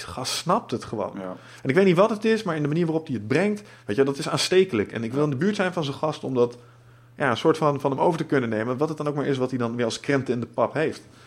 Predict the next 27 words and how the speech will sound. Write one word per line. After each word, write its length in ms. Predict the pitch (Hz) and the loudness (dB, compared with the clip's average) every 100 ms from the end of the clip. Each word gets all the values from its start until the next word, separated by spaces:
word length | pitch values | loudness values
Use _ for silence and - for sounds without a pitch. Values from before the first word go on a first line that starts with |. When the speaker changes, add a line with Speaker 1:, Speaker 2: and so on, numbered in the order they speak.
| - - | -20 -16
Speaker 2:
Ja. 280 | 104 95 90 - _ | -12 -10 -12 -20 _
Speaker 1:
En 80 | - | 2
die 80 | 202 | 4
kans 180 | 226 226 | 4 4
die 100 | 185 | 2
heb 120 | 226 | 4
je 60 | 180 | 0
nu 80 | 113 | -4
gewoon. 220 | - - - - | -4 -6 -12 -12
En 80 | - | -6
dat 120 | 147 | -6
is 80 | - | -4
gewoon 180 | 160 131 - - - | -6 -6 -12 -20 -2
prachtig. 220 | 196 165 | 0 2
Speaker 2:
Ja, 140 | 165 165 | 2 2
en 60 | |
dat, 120 | 185 | 0
en 120 | 196 170 | -2 -4
dat 140 | 165 | -4
verbreedt 420 | 151 147 147 165 | -6 0 4 6
ook 140 | 170 143 | 4 2
in 80 | 143 | 2
één 120 | 131 | 2
keer 140 | 123 | 2
weer, 300 | 120 113 104 101 | 0 0 2 0
eh, 320 | 98 95 | 2 0
eh, 40 | 92 | -2